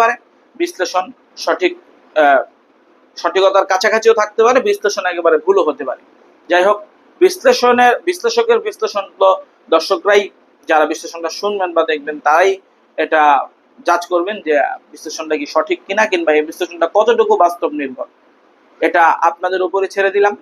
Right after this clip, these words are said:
সর্বোপরি আল্লাহ তাআলা যেন আমাদের সকলকে সঠিক বুঝ দান করেন এবং আমাদের সকলের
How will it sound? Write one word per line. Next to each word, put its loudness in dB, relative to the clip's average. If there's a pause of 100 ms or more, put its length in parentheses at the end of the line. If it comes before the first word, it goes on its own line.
(960)
সর্বোপরি 2 (100)
আল্লাহ 4
তাআলা 4
যেন -4 (420)
আমাদের 0 (120)
সকলকে 0 (460)
সঠিক -2 (100)
বুঝ 6 (100)
দান 2 (100)
করেন 2 (500)
এবং -2 (480)
আমাদের 2 (120)
সকলের 4